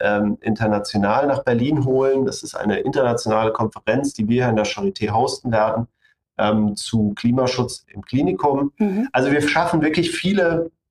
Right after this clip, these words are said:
Speaker 1: äh, Plattformen, Projekte, ähm, und Möglichkeiten, wie man sich informieren kann, wie man sich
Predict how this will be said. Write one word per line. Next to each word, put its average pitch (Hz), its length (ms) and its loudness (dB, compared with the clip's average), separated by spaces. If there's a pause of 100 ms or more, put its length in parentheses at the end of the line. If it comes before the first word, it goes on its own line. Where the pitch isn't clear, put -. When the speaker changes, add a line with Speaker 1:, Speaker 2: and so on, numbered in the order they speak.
(280)
Speaker 1:
äh, 127 100 0
Plattformen, 139 560 0
Projekte, 135 720 0 (420)
ähm, 117 540 2
und 113 220 2
Möglichkeiten, 127 680 0
wie 120 80 2
man 117 180 2
sich 110 160 0
informieren 110 540 0
kann, 175 300 0
wie 135 100 2
man 120 200 2
sich 113 360 -2